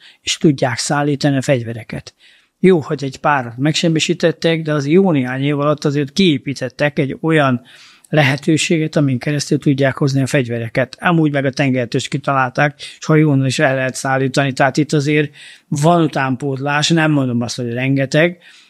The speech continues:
nem mondom azt, hogy nem értek el eredményt az izraeli hadsereg részéről,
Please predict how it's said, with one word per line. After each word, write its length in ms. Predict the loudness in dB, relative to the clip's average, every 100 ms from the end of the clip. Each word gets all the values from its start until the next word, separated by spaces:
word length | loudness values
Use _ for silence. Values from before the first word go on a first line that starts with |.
| _ -2
nem 180 | 2
mondom 280 | 2 0 -2
azt, 160 | -4 -6
hogy 220 | -6 -4
nem 220 | 0 2
értek 400 | 2 0 -4 -6
el 180 | -4 -4
eredményt 560 | -4 -4 -2 -2 -2 -4
az 100 | -4
izraeli 360 | -4 -2 -2
hadsereg 500 | -2 -4 0 0 0
részéről, 640 | 0 -2 0 2 4 4 2